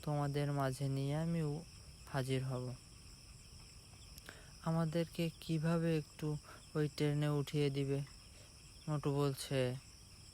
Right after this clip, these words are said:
"হ্যাঁ, তোমরা আমার সাথে চলো, আমি তোমাদের উঠিয়ে দিব।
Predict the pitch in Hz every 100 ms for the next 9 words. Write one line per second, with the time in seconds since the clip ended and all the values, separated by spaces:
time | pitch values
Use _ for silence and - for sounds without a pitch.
0 | - - - - 143 143 147 139 127 131
1 | 139 139 139 135 135 147 - 151 143 131
2 | 135 135 127 131 - - - - - -
3 | 135 147 160 156 151 147 147 147 143 -
4 | 147 139 139 135